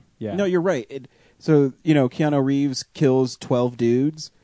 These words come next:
Speaker 2: and he calls in a dinner reservation for twelve, and then this guy shows up to clean up his mess, and he gives him, like, twelve Mario coins.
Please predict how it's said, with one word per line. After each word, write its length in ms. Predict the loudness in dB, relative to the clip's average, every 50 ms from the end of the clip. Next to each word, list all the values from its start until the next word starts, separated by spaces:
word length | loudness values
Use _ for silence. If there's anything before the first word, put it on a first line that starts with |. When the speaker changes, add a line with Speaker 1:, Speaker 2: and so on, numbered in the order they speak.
| _ _ _ _ _ -4
Speaker 2:
and 240 | -2 -2 -2 -2 -2
he 100 | -4 -4
calls 340 | -2 0 0 0 0 0
in 120 | -2 -4 -4
a 80 | -6
dinner 220 | -6 -6 -6 -4 -2
reservation 800 | -2 -2 -2 -4 -4 -4 -4 -4 -4 -6 -6 -6 -6 -6 -8 -8
for 400 | -6 -4 -2 -2 -2 -4 -8 -10 -10
twelve, 500 | -4 -2 -2 0 0 -2 -4 -4 -8 -10 _ _ _ _ _ _ -8
and 120 | -4 -4
then 120 | -2 -2 -2
this 160 | -4 -6 -6
guy 220 | -6 -6 -6 -6
shows 300 | -4 -2 -2 -2 -2 -2 -2
up 260 | -4 -4 -4 -6 -8
to 140 | -8 -10 -10
clean 320 | -10 -10 -10 -8 -6 -6
up 140 | -6 -8 -8 -8
his 160 | -10 -10 -8
mess, 280 | -8 -8 -8 -8 -8 -10
and 100 | -10 -6
he 20 |
gives 200 | -6 -6 -6 -6
him, 120 | -6 -6 -6
like, 300 | -6 -8 -10 -12 _ -14
twelve 380 | -10 -6 -4 -4 -4 -4 -4
Mario 340 | -6 -4 -4 -2 -2 -4 -4
coins. 500 | -4 -4 -4 -4 -6 -8 -12 -14 -16 -18